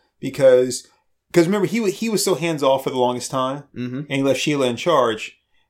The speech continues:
Speaker 1: And then when he found out about the,
Speaker 2: For
Speaker 1: the
Speaker 2: those who don't
Speaker 1: attempted
Speaker 2: know, we're talking about the documentary Wild Wild Country.
Speaker 1: Yeah.
Speaker 2: Sorry.
Speaker 1: Um, you know, we kinda deviated here,
Speaker 2: <laughs>
Speaker 1: but, uh, and, but then when he found out about the, about the attempted poisonings and all that kinda stuff, he was like, "Yeah, okay, we're, we're gonna have to s-,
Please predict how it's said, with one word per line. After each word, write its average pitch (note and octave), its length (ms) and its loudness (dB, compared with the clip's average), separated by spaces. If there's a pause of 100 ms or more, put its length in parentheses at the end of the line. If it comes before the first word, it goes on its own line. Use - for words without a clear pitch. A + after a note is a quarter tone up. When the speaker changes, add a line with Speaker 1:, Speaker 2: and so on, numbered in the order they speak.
Speaker 1:
And C#3+ 220 -4
then D3 220 0
when C#3 100 -2
he C#3 80 -2
found D3 320 0
out C#3+ 160 4
about B2+ 280 -2
the, B2 260 -4 (100)
Speaker 2:
For - 40 -10
Speaker 1:
the E3 80 2
Speaker 2:
those F#3+ 160 4
who F#3 40 2
don't D#3+ 120 2
Speaker 1:
attempted C#3+ 100 -2
Speaker 2:
know, C#3+ 40 2
we're C#3+ 60 0
talking C3 260 -2
about A#2 60 -6
the - 80 -8 (100)
documentary A2+ 460 -4
Wild A2 280 0
Wild G2+ 220 -4
Country. G#2+ 520 -8
Speaker 1:
Yeah. B2 160 -6
Speaker 2:
Sorry. G#2 180 -6 (400)
Speaker 1:
Um, C3 640 0 (340)
you - 60 -10
know, B2+ 100 0
we B2+ 60 -4
kinda A#2+ 180 -2
deviated A#2 340 0
here, A#2 240 0
Speaker 2:
<laughs> - 60 -20
Speaker 1:
but, D#3 420 2
uh, D3 440 2 (420)
and, D#3 320 0
but D3 100 -4
then E3+ 120 0
when E3 80 0
he E3 60 0
found E3+ 200 4
out D#3 40 0
about C#3+ 180 4
the, C3+ 160 6
about B2 180 -4
the B2+ 80 0
attempted B2 340 -10
poisonings E3 680 2
and C#3+ 80 -2
all C#3 80 0
that D3+ 100 0
kinda C3+ 200 0
stuff, C3 180 0
he C#3 60 0
was B2+ 100 -4
like, C3 240 4
"Yeah, C#3 600 2
okay, C3 160 -2
we're, C3 300 0
we're D3+ 120 -2
gonna E3 160 0
have D3+ 120 -2
to C#3+ 80 -10
s-, - 280 -8